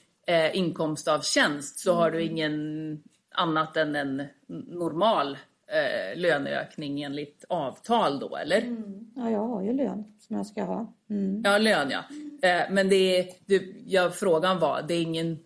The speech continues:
Speaker 1: liksom, bonus eller extra eller stor löneökning som har gått till dig?
Speaker 2: Nej.
Speaker 1: Eh,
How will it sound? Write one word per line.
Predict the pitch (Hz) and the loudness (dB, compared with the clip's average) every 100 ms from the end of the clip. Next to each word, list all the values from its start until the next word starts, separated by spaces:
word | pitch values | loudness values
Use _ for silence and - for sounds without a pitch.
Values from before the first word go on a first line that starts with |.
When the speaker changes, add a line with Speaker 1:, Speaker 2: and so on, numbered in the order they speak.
| _ | _
Speaker 1:
liksom, | 180 180 175 165 147 | -4 -2 0 -2 2
bonus | 185 165 165 160 156 - - | 2 4 -2 -2 -2 -2 0
eller | 160 156 143 | 0 2 0
extra | 175 175 - - 143 143 | -2 -4 -12 -4 -2 -2
eller | 151 | -4
stor | 151 - - 220 160 | -8 -6 -2 2 2
löneökning | 147 156 139 139 135 - 156 | 2 0 0 -2 -6 -10 -12
som | 147 143 | -10 -10
har | |
gått | 135 131 | -10 -10
till | - | -8
dig? | 180 143 - _ _ | -8 -8 -10 _ _
Speaker 2:
Nej. | 262 220 185 240 - _ _ _ _ _ _ - - _ _ _ _ _ _ _ _ _ _ _ | 2 2 2 -2 -8 _ _ _ _ _ _ -18 -18 _ _ _ _ _ _ _ _ _ _ _
Speaker 1:
Eh, | 185 180 170 170 | 2 4 4 2